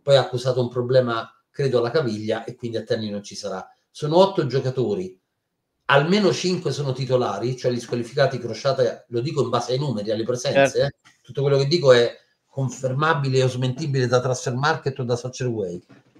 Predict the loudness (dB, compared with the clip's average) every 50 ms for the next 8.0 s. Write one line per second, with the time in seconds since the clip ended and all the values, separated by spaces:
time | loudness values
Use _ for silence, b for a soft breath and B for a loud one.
0 | _ _ -6 2 2 2 2 2 0 -2 -2 -2 -6 -2 0 0 0 0 -2 -4
1 | -6 -6 -4 -4 -4 -4 -4 -6 -8 -12 -14 -8 -2 -2 0 0 -2 -4 -6 -10
2 | -10 -14 -18 -14 -4 -2 -2 -2 -2 -4 -6 -8 -10 -6 -4 -4 -2 -2 -4 -4
3 | -6 -8 -10 -10 -10 -10 -10 -8 -10 -6 -4 -2 -2 0 -2 -2 -2 -4 -4 -6
4 | -12 _ _ _ _ _ _ _ -2 -2 -2 -2 -2 -4 -4 -4 -2 -4 -2 0
5 | 0 -2 -2 -2 -6 -8 -8 -8 -6 -6 -6 -6 -6 -10 -10 -4 -2 0 0 0
6 | -2 -4 -4 -2 0 0 0 0 0 -2 -4 -6 -8 -6 -8 -8 -6 -6 -6 -8
7 | -8 -10 -10 -4 -2 0 0 0 -4 -8 -14 -8 -4 -2 0 0 -2 -2 b